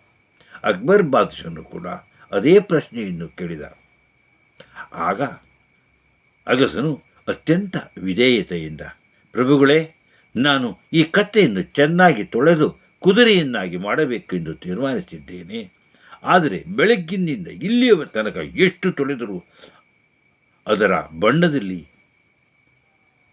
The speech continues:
ಯಾವ ಬದಲಾವಣೆಯೂ ಆಗುತ್ತಿಲ್ಲ. ಏನೇ ಆಗಲಿ, ನಾನು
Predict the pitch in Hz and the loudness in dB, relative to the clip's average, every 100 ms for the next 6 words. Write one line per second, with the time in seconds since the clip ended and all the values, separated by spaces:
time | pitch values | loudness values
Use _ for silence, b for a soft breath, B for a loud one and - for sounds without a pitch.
0 | _ 98 120 151 185 185 104 110 135 123 | _ 2 4 4 2 0 -2 -2 0 0
1 | 101 85 80 78 67 _ _ _ _ _ | -2 -6 -10 -14 -20 _ _ _ _ _
2 | _ _ - 104 101 - 85 82 69 - | _ _ -2 0 -2 -6 -8 -8 -10 -16
3 | _ _ _ _ _ _ - 127 220 220 | _ _ _ _ _ _ -2 2 4 2
4 | 180 107 85 85 76 71 104 139 123 92 | 0 -2 -4 -10 -12 -10 -2 0 0 -4
5 | 90 | -12